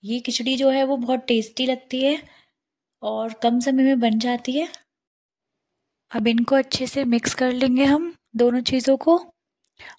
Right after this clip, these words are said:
और याद रखिएगा हमें जो दाल की quantity है वो कम ही लेनी है।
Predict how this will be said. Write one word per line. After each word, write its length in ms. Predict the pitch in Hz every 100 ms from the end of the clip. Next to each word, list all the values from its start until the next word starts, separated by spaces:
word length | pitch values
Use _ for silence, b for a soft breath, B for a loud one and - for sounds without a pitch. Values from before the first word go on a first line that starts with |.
| _
और 100 | 220
याद 320 | 220 220 226
रखिएगा 420 | 262 262 277 311 311
हमें 260 | - 214
जो 120 | 220 247
दाल 240 | 226 214
की 120 | 208
quantity 560 | 262 226 208 240 240 254
है 180 | 277 294 294 B B _
वो 200 | 226 247 240
कम 200 | 226 214
ही 140 | 220 254
लेनी 320 | 262 254 262
है। 220 | 277 339